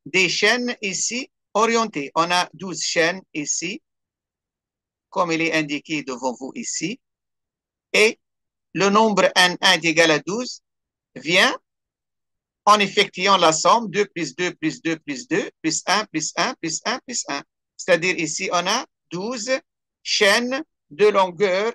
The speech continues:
ici deux reliant des sommets bien indiqués, S, I, S, J.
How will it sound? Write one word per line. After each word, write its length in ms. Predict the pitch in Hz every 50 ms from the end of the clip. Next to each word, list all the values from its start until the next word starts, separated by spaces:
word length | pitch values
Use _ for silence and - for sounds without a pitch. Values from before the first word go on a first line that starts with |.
| _ _
ici 520 | - 170 165 - - - - 180 185 - _ _ _ _
deux 260 | - 175 185 202 240 - - _ _ _ _ _ _ _ _ _ _ _ _ _ _ _ _ _ _ _ _ _ _ _ _ _ _ _ _ _ _ _ _ _ _ _ _
reliant 600 | 180 180 226 208 190 185 175 196 208 240 - - _ _ _
des 320 | - 147 208 240 262 - - _
sommets 640 | - - - - 196 185 175 180 202 233 269 - _ _ _
bien 220 | - - 226 226 -
indiqués, 540 | 240 233 214 202 220 214 - 156 143 156 - _
S, 300 | - 165 160 160 - - -
I, 220 | 190 196 240 - - -
S, 220 | 208 208 190 151
J. 260 | - - 233 226 -